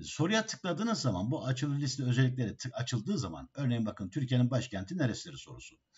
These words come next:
Burada da yine soru sağda mı, solda mı, üstte mi vesaire belirledikten sonra alt kısmında bunu cevaplama mec-, e, cevaplamadan atlamamasını isteyebilirsiniz.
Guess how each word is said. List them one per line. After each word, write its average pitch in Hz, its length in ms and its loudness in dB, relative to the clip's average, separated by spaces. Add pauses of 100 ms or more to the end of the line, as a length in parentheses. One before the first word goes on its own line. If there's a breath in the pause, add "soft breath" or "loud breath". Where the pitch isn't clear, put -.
(320 loud breath)
Burada 135 320 4
da 151 60 4
yine 139 280 8
soru 127 340 4
sağda 131 380 2
mı, 120 140 4
solda 123 380 0
mı, 120 100 2
üstte 123 280 -2
mi 113 140 -2
vesaire 110 400 -2
belirledikten 98 640 -4
sonra 90 460 -8 (400 loud breath)
alt 220 260 0
kısmında 117 640 -2 (300 soft breath)
bunu 156 640 4
cevaplama 170 680 4
mec-, 156 540 2
e, 110 220 0
cevaplamadan 156 880 2
atlamamasını 143 920 2
isteyebilirsiniz. 120 960 0